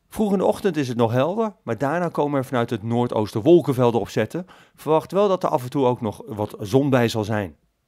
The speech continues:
Vrijdag kan er in het zuidoosten misschien een spatje regen vallen, is nog niet helemaal zeker. En in de rest van het land houden we hetzelfde weerbeeld als de afgelopen dagen. Dus een mix van wolken en zon. En dat geldt ook voor zaterdag en zondag.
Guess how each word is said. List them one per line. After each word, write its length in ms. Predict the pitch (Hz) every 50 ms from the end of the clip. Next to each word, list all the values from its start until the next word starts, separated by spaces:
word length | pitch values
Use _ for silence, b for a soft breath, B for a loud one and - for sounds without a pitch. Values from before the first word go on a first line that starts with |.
| b b b b b b b b b b
Vrijdag 340 | - - 113 104 - 147
kan 220 | 147 - 180 170 175
er 60 | 165
in 100 | 170 160
het 140 | 151 135 127 123
zuidoosten 600 | - 151 135 127 131 - 143 156 147 - 160 156
misschien 440 | 147 127 - - - 202 202 185 -
een 120 | - 151 143
spatje 400 | - - 160 151 139 - 160 156
regen 340 | 151 156 156 160 - 151
vallen, 260 | 135 156 147 156 165 160
is 60 | - -
nog 140 | 139 110
niet 140 | 123 170 180
helemaal 260 | 180 175 165 151 147
zeker. 400 | 131 127 127 131 135 - 170 180 180 b b b b b
En 100 | 110 107
in 60 | 104
de 60 | 104
rest 220 | 104 139 180 180
van 160 | - 151 143 139
het 120 | 135 117
land 160 | 127 123 117
houden 240 | 107 104 110 110 104
we 60 | 98
hetzelfde 420 | 98 - - 120 120 113 - 117 95
weerbeeld 380 | 113 107 104 90 101 101 -
als 240 | 104 98 98 - - _ _
de 240 | - - - 110 131
afgelopen 540 | - 131 123 - - 135 123 113 107 - 113
dagen. 380 | 110 107 101 101 - - 87 - b b b b b b b b -
Dus 140 | 147 151 156
een 100 | 190 185
mix 200 | 190 180 - -
van 140 | 175 160
wolken 320 | 156 180 185 180 - - 143
en 120 | 143 143
zon. 260 | 123 156 151 135 98 - b b b b b b b
En 60 | -
dat 120 | 135 123
geldt 180 | - 131 120 151
ook 140 | 165 185 -
voor 140 | - 147
zaterdag 400 | 123 135 127 110 107 - 123 117
en 80 | 139 143
zondag. 460 | 135 180 190 196 190 190 185 175 -